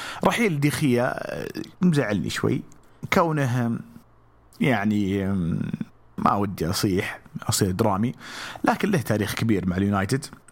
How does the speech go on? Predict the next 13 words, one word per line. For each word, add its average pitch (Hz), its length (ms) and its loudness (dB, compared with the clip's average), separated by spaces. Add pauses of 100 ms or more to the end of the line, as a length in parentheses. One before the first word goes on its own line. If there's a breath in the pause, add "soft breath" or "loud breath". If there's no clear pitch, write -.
(680)
بالذات 117 360 2
في 120 80 0
فترة 104 340 0
ما 104 80 4
بعد 98 220 0
فاندر 98 280 0
سار. 95 360 0 (580 loud breath)
آه، 104 640 0
من 120 220 4
المواهب 104 720 2
اللي 98 200 0
أعطاها 101 300 2
السير 98 340 0